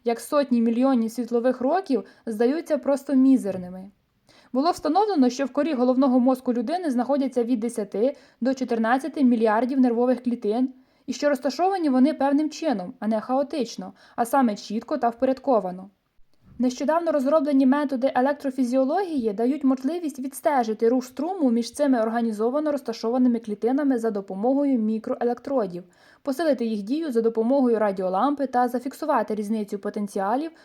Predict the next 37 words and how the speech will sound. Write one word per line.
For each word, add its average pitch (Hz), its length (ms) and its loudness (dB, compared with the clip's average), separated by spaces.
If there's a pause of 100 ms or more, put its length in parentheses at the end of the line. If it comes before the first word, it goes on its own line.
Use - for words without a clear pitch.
(140)
до 220 160 4
однієї 226 540 0
мільйонної 220 540 -2
вольта. 202 480 -8 (560)
Неможливо 277 440 2
уявити, 349 440 0
щоб 262 200 -6
така 269 260 -2
мережа 247 380 2
складних 226 440 0
механізмів 254 600 -2
існувала 247 520 2
з 220 80 -4
єдиною 269 400 4
метою — 208 500 0 (300)
забезпечувати 233 680 0
фізичні 226 440 -4
функції, 294 500 -4
пов'язані 214 580 -2
з 185 60 -12
ростом 269 420 -2
і 233 80 -6
підтримкою 214 580 -6
тіла. 175 420 -14 (560)
Чи 302 120 -4
не 330 80 -2
здається 311 420 0
тепер 349 340 0
правдоподібною 269 720 0
теорією, 302 420 0
що 254 220 -4
та 294 200 0
ж 302 60 -8
сама 254 280 2
система, 247 500 -2
яка 226 260 0
дає 226 460 0